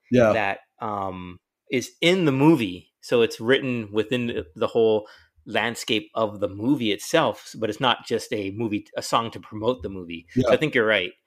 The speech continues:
Speaker 2: I don't recall the last time that has come out. But yeah, A Star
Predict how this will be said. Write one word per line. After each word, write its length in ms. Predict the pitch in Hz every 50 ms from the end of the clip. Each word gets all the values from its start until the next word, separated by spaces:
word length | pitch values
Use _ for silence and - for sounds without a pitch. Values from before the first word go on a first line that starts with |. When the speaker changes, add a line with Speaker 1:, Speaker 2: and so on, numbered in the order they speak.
| _ _ _ _ -
Speaker 2:
I 80 | 107
don't 140 | 107 113 113
recall 360 | 110 107 - - 110 104 104
the 100 | 98 107 101
last 320 | 95 101 95 98 - -
time 260 | - 107 98 95 92
that 200 | 90 92 95 -
has 220 | - - 92 87 -
come 200 | - - 92 90
out. 260 | 87 85 82 - - _ _ _ _ _ _ _ _ _ -
But 220 | - 104 95 - _ _ _ _
yeah, 260 | - 127 131 104 110 -
A 60 | 98
Star 460 | - - - - 98 101 107 113 113